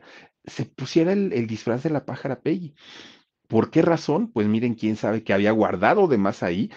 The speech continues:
porque, pues, no era normal tanta agresividad porque el señor interpretara el personaje de la pájara Peggy. Se sale Humberto Navarro finalmente de, de ahí, eh, de la oficina de, de, del Tigre Azcárraga,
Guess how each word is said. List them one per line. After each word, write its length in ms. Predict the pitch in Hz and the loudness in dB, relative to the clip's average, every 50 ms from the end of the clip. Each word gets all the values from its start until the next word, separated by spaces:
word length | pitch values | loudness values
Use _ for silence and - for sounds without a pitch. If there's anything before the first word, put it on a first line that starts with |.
| - - - - _ | -18 -20 -20 -20 _
porque, 260 | - 95 95 - 101 | -8 -8 -6 -6 -10
pues, 180 | - - 104 98 | -8 -6 -4 -4
no 80 | 98 | -2
era 140 | 98 110 123 | -2 -2 0
normal 580 | 143 131 110 95 90 90 92 90 104 123 - _ | 0 0 -2 -2 -2 -4 -4 -4 -4 -6 -8 _
tanta 480 | - 113 107 107 104 - 123 131 - - _ | -4 -4 -4 -4 -2 -2 -4 -4 -4 -6 _
agresividad 960 | - 87 90 87 87 87 82 78 - - 90 87 87 82 82 90 95 - 73 _ - - _ _ _ | -8 -8 -8 -8 -8 -10 -10 -14 -14 -14 -14 -14 -12 -8 -4 -4 -4 -4 -4 _ -20 -20 _ _ _
porque 260 | - 101 101 - - | -8 -8 -6 -6 -8
el 60 | 92 92 | -12 -10
señor 420 | - 101 92 95 98 95 104 143 - | -8 -8 -4 -2 -2 -2 -4 -4 -6
interpretara 640 | 117 101 - 92 87 - 82 80 76 - 92 87 87 | -8 -8 -8 -8 -10 -10 -12 -12 -8 -8 -6 -6 -6
el 80 | 90 - | -8 -10
personaje 500 | 95 87 - - 92 78 78 - - 90 | -12 -14 -14 -14 -16 -16 -14 -12 -12 -10
de 80 | 85 | -10
la 160 | 78 76 76 | -10 -12 -12
pájara 320 | - 85 78 - 78 76 73 | -14 -18 -14 -14 -14 -14 -14
Peggy. 360 | - - 80 82 _ _ _ _ _ _ _ _ _ _ _ _ _ _ | -16 -18 -20 -20 _ _ _ _ _ _ _ _ _ _ _ _ _ _
Se 200 | - - - - | -14 -12 -12 -12
sale 400 | - - - 139 160 196 220 226 | -4 2 2 4 4 4 4 4
Humberto 400 | 196 160 139 123 120 - 135 120 | 4 4 4 2 0 2 0 0
Navarro 340 | 113 95 90 92 90 101 101 | 0 0 0 -2 -2 -4 -6
finalmente 760 | - - 98 92 92 90 98 98 95 95 90 - 107 98 - - - - - _ _ _ _ _ _ _ _ _ _ _ _ - | -6 -6 -4 -2 -2 0 0 0 -2 -2 -4 -4 -8 -8 -8 -10 -20 -20 -20 _ _ _ _ _ _ _ _ _ _ _ _ -10
de, 380 | - 82 90 90 90 90 85 85 | -4 -2 0 2 2 0 0 0
de 160 | 90 98 87 | 0 2 2
ahí, 320 | 87 92 92 101 127 - - - - - - _ _ | 2 2 0 -2 -4 -6 -10 -20 -20 -20 -20 _ _
eh, 240 | - 104 104 95 98 90 | -6 -4 -2 -2 -2 -4
de 120 | 95 95 | -4 -4
la 100 | 87 80 | -4 -4
oficina 400 | - - 95 - 107 98 95 98 | -6 -8 -8 -6 -4 -4 -2 -2
de, 240 | 95 92 92 87 - | 0 -2 -2 -2 -4
de, 240 | 95 90 87 90 80 | -6 -6 -6 -6 -6
del 180 | - 90 87 | -8 -10 -8
Tigre 240 | - 101 92 98 104 | -8 -6 -6 -6 -6
Azcárraga, 560 | 110 - - - 101 - 92 90 95 117 - | -8 -6 -4 -4 -4 -2 -2 -4 -4 -4 -8